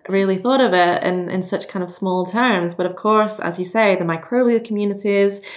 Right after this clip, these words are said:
sociocultural contexts. And I actually, uh, I taught a course on, on, on Pleistocene Park. And,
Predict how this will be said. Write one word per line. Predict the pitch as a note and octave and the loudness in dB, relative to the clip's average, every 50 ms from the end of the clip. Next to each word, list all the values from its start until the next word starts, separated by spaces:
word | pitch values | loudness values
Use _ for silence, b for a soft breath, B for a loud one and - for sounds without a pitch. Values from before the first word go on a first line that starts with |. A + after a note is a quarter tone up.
| B B B B B | B B B B B
sociocultural | - G#3 G3 G3 F#3+ F3+ F#3 - A#3 G#3+ F#3+ - F#3+ - - | -2 -2 0 0 0 -2 -2 -2 -2 -2 -2 -2 -4 -6 -6
contexts. | - - - C4 B3+ A#3+ B3 A#3+ A#3 A3 G#3+ - - - - - - - - | -8 -4 -2 0 0 0 0 2 2 2 2 0 -4 -10 -12 -12 -12 -6 -2
And | G3+ | 0
I | G#3+ G#3+ | 2 2
actually, | A3 G3+ G3+ - G#3+ G#3 G3 G3 F#3+ F#3+ F#3 F3+ F3+ F3 E3 - | 2 2 0 0 2 4 4 6 6 4 4 4 2 2 0 0
uh, | - - F3 F3+ F#3 F3+ F3+ F3+ F3+ F#3 F#3 F3+ F#3 F#3+ - | 0 0 0 2 2 2 0 0 -2 -2 -2 -2 -4 -4 -4
I | - G3 F#3+ F#3+ | -2 -2 -2 -2
taught | - - A3+ G#3+ G#3 | -4 -2 -2 -2 -2
a | G3 | -2
course | F#3 - - A#3+ A3+ A3 G#3 G#3 G#3 - - | -6 -2 0 2 2 4 2 2 0 -4 -8
on, | - - F#3+ F#3 F#3 F#3+ F3 | -4 -2 0 0 0 -2 -2
on, | - F3+ F#3+ G3 G3 G3 - | -2 -2 0 0 0 -2 0
on | - G3+ B3 | 0 0 0
Pleistocene | B3 C4+ G#3+ G3 - F#3 F3 G3 F#3 F3+ F3+ | 2 0 -2 -2 -4 -6 -6 -4 -4 -4 -2
Park. | F#3+ F#3 F3+ F3+ F#3 F#3 F#3 - | 0 0 2 2 2 0 -4 -6
And, | - - F3+ F3+ F3+ F3+ F3+ F#3 F#3 | -6 -4 -2 -2 -2 -2 -2 -4 -6